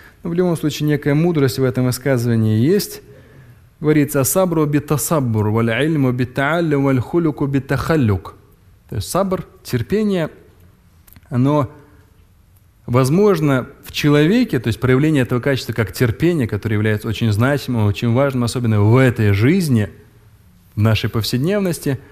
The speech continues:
оно проявляется тогда, когда человек прилагает усилия, битасаббур. То есть он прилагает некие усилия с тем, чтобы в нем это качество было.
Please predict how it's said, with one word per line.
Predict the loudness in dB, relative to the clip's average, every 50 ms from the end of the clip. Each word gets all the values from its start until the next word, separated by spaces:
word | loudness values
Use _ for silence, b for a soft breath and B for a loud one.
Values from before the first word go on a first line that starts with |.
| B B B B B
оно | -4 -4 -2
проявляется | -2 0 0 2 2 4 4 2 2 0 -2 -4
тогда, | -2 0 0 0 0 0
когда | 0 -2 -2 -2
человек | -2 -2 -4 -4
прилагает | -2 0 2 2 2 2 2 2 2 0 -2
усилия, | -4 -6 -4 -2 -2 0 0
битасаббур. | 0 0 -2 -2 0 -2 -2 0 0 -2 -2 0 0 -2 -4 -4
То | -8 -18 -20 -20 _ -20 _
есть | -16 -12
он | -10
прилагает | -8 -6 -4 -2 0 0 0 0 0
некие | -2 -4 0 0 -2
усилия | -2 -2 -2 0 2 2 2 2 0 B B B B B B
с | -10
тем, | -8 -6 -6
чтобы | -6 -6 -4 -2
в | 0
нем | 0 0 0
это | -2 -2 -4
качество | -6 -4 -4 -6 -4 -8 -10 -8 -6
было. | -4 -2 -2 -2 -2 -4